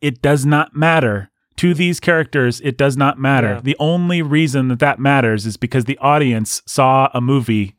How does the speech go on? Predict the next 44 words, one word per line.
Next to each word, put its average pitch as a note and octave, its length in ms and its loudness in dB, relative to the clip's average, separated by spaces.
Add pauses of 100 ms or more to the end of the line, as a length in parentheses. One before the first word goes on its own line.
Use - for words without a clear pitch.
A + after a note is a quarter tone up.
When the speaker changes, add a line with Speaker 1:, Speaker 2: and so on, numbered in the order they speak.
(100)
Speaker 1:
thirty C3 240 0
years B2+ 300 0
ago G2+ 420 -2 (500)
with A#2+ 120 0
a A#2+ 60 0
guy A#2+ 220 2
named A#2+ 280 -2
Khan, B2+ 280 0
or E3 400 2 (520)
most E3 240 0
of C3+ 60 -4
them D3 120 -2
probably D#3 380 0
didn't. D#3 400 0
Speaker 2:
Exactly. C3+ 640 -8 (560)
Speaker 1:
All, F3+ 320 0
we F3 140 -10
just F3 160 -4
know F3+ 160 2
Khan's F3 320 0
a D#3 40 0
thing, A2+ 460 -2
and B2 160 -4
so C3+ 140 2
it's B2 140 -2
like, A2 200 -2
"Hey, G#2 720 -2 (420)
it's A#2+ 380 -8
Khan." B2+ 640 0 (520)
But - 300 -4
Kirk B2 220 -2
doesn't C3+ 200 0
have A2 140 0
a G2+ 100 0
reason F#2+ 280 -2
to F#2 40 -4
care. F2+ 440 -4 (180)
Spock A#2 280 -2
doesn't A#2 200 0
have G#2 140 -2
a F#2 60 -2
reason F#2 280 -2
to F#2+ 60 -6
care. F2+ 480 -4